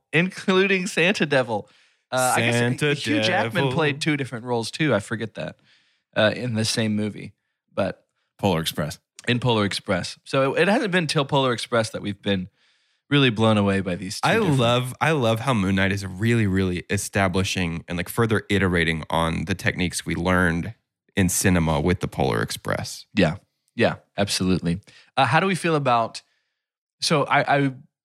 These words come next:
Speaker 1: I did not know anything about Moon Knight really until, and there, I still, <laughs> there's still a lot I don't know about Moon Knight, but I think that's, that's good. That's fun. Two eps in.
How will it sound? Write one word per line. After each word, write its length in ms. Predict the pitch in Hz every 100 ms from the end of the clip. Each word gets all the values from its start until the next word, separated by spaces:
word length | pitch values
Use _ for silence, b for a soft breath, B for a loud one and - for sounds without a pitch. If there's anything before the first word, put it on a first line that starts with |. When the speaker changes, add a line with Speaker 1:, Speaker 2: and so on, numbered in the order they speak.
| _ _ _ _ _ _ _ _ _ -
Speaker 1:
I 80 | 139
did 180 | 147 160
not 160 | 151 131
know 140 | 123
anything 420 | 113 117 110 107
about 220 | 101 101 92
Moon 240 | 101 98
Knight 200 | 90 85
really 340 | 107 95 98 - -
until, 480 | 101 95 - 101 98
and 140 | 110 113
there, 80 | 113
I 60 |
still, 240 | 101 - 135
<laughs> 80 | 120
there's 160 | 120
still 220 | - 104
a 20 | 90
lot 240 | 98 123
I 80 | 98
don't 200 | 104 87
know 120 | 101
about 240 | 98 95 95
Moon 140 | 95
Knight, 180 | 90 87
but 120 | 101
I 60 | 101
think 200 | 107 101
that's, 240 | 98 - _ -
that's 180 | 98 -
good. 240 | - 92
That's 180 | 92 90
fun. 300 | - 95 87
Two 140 | - 95
eps 240 | 92 -
in. 240 | 95 87